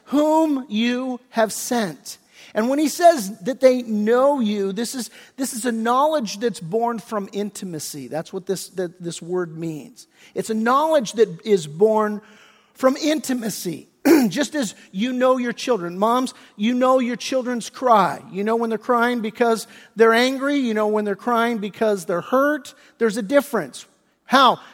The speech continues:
do you know? Because you know them. Right? And so there's this experiential knowledge that Jesus is talking about, and this is what P-,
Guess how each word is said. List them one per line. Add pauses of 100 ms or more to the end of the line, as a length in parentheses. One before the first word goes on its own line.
(100)
do
you
know? (180)
Because
you
know
them. (720)
Right?
And
so
there's
this
experiential
knowledge
that
Jesus
is
talking
about,
and
this
is
what
P-,